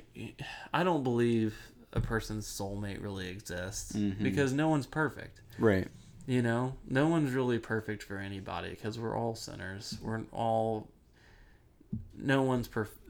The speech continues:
Speaker 1: no one's got it all figured out perfectly. Like, we're gonna,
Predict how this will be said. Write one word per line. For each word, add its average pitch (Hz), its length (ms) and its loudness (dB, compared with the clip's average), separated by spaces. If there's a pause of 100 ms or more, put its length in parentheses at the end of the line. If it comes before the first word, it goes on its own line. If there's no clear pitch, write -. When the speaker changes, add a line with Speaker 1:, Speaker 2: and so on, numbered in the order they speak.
(140)
Speaker 1:
no 147 200 4
one's 135 220 2
got 113 220 2
it 110 80 2
all 104 160 -2
figured 101 360 -4
out 98 220 -4
perfectly. 95 520 -6
Like, 107 260 -4
we're 135 140 0
gonna, 120 420 0